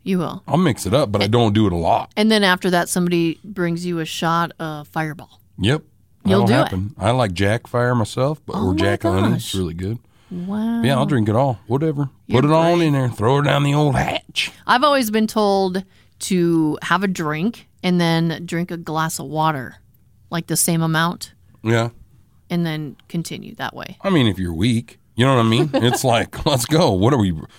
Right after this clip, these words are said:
Speaker 2: were we real here? Are you trying? You're pretending? Or are you getting after it? Let's go."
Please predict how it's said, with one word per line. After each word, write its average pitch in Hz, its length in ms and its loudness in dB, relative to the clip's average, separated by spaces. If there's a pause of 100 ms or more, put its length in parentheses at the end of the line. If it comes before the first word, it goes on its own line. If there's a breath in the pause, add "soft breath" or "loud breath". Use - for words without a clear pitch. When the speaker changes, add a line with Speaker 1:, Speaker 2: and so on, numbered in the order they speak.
(140)
Speaker 2:
were 104 80 2
we 101 140 4
real 113 260 4
here? 175 300 0 (140)
Are 107 60 2
you 127 80 2
trying? 135 420 2
You're 123 100 2
pretending? 180 460 0
Or 269 40 -2
are 208 40 4
you 147 100 2
getting 135 220 0
after 127 280 0
it? - 100 -8
Let's 117 220 0
go." - 240 -2